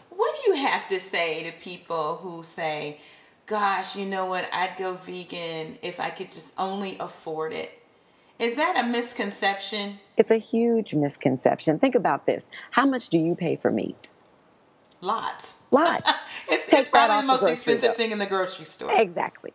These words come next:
Speaker 2: So let's
Speaker 1: Mm-hmm.
Speaker 2: take that off the grocery bill,
Speaker 1: Mm-hmm.
Speaker 2: right? So if you're eliminating that, and whether or not you choose to buy, you know, Beyond Meat or a vegan cheese or vegan butter,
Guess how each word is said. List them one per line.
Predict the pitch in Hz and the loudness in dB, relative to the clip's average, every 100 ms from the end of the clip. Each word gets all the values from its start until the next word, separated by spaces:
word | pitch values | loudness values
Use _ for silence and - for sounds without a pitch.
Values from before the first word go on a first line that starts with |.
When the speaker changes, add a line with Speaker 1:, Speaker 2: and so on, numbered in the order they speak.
| _ | _
Speaker 2:
So | - 240 | 0 2
let's | 262 247 | 2 0
Speaker 1:
Mm-hmm. | - | 0
Speaker 2:
take | 233 185 | -2 2
that | 170 160 | 2 2
off | 107 - | -2 -4
the | - | -4
grocery | 110 92 - 95 | -2 -4 -4 0
bill, | - 78 | 0 0
Speaker 1:
Mm-hmm. | 233 370 - | -2 -2 2
Speaker 2:
right? | 202 226 254 - - - | 4 4 0 -6 -12 2
So | 233 | 2
if | 233 | 4
you're | 226 | 2
eliminating | 220 240 285 269 202 165 156 | 2 0 2 2 2 0 2
that, | 156 139 123 - - - | 2 2 -2 -4 -12 -2
and | 190 202 | 0 4
whether | 233 277 | 4 4
or | 269 | 2
not | 233 - | 2 2
you | 180 202 | 2 0
choose | 202 - 208 202 190 175 - - | 0 2 4 4 2 -2 0 4
to | 165 156 156 - - - | 4 4 0 -4 -4 2
buy, | 151 165 170 165 160 156 156 - - | 4 4 4 4 4 2 0 -4 2
you | 180 | 4
know, | 165 147 151 | 4 2 2
Beyond | 156 143 156 170 165 | 2 2 2 2 2
Meat | 160 160 160 156 - - - | 4 4 2 0 -8 0 4
or | 151 156 151 151 - | 6 4 4 2 2
a | 139 | 0
vegan | 135 175 170 | 2 2 2
cheese | 160 - 160 | 0 2 4
or | 156 | 4
vegan | 131 160 151 147 | 4 2 2 2
butter, | 151 147 151 | 2 2 0